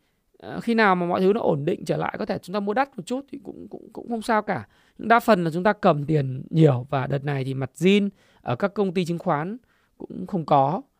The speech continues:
các nhà đầu tư thì cũng cầm tiền mặt nhiều. Chủ yếu là hàng nó nằm trong các cái, ờ,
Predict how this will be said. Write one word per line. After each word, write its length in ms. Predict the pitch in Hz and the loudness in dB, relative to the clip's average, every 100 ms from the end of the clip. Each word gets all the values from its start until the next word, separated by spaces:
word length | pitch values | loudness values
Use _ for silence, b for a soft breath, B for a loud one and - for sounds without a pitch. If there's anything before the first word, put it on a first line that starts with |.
| _ - | _ -10
các 120 | 190 | -2
nhà 140 | 180 | -2
đầu 120 | 139 | -2
tư 260 | 127 175 165 | 0 0 0
thì 100 | 165 | -2
cũng 180 | - 190 | -8 -4
cầm 120 | 180 | -4
tiền 180 | 131 131 | -4 -6
mặt 180 | 131 - | -8 -8
nhiều. 300 | 151 135 113 - _ _ | -6 -6 -6 -10 _ _
Chủ 140 | - 147 | -6 -2
yếu 220 | 143 202 | 0 0
là 220 | 208 147 | -2 -2
hàng 340 | 127 151 139 | -2 -2 -2
nó 80 | 127 | -4
nằm 240 | 151 160 139 | -4 -6 -6
trong 180 | 151 | -10
các 160 | - 185 | -10 -12
cái, 300 | - 143 151 185 _ _ _ _ _ | -10 -10 -10 -14 _ _ _ _ _
ờ, 340 | - - - | -14 -12 -12